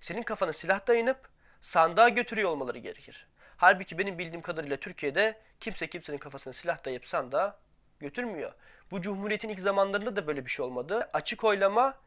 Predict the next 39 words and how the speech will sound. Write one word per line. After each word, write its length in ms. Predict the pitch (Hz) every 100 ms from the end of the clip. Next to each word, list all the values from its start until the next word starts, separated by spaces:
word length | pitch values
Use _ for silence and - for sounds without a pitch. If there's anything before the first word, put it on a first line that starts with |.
| _ _
gizli 240 | 147 160 190
sayım 300 | - 233 262
oldu. 340 | 214 143 113 - _ _ -
Veya 220 | 156 175
seksen 340 | 180 170 208 196
darbesinden 420 | 180 160 180 175
sonra 240 | - 196
da 120 | 180 147
değişik 340 | 139 - -
seçimler 380 | 143 - 123 117
oldu. 380 | 110 165 240 233
Ama 160 | 196 202
hiçbir 280 | 175 220 202
zaman 360 | 160 156 196 - -
silah 420 | - 160 202 -
dayaraktan 420 | 170 147 131 139
sandık 380 | 139 170 185 -
başına 220 | 156 -
götürme 420 | 143 143 170 151 135
diye 140 | 127
bir 40 |
şey 240 | - 214 220 _ _ _ _
olmadı. 400 | 143 139 117 - -
Yani 260 | 190 143
burada 240 | 175 175 147
bir 60 |
mecburiyet 720 | 139 135 131 135 170 160 - 135
yok. 360 | 135 - - _
Peki 280 | - - 196
böyle 260 | 240 247 202
bir 120 | 170
durum 240 | 190 185
olsaydı 400 | 180 170 196 175
eğer 120 | 156 -
ehven-i 340 | 160 156 175
şer 260 | - 165 151
delil 160 | 156
olabilir 380 | 151 143 135 131
miydi? 380 | 127 151 226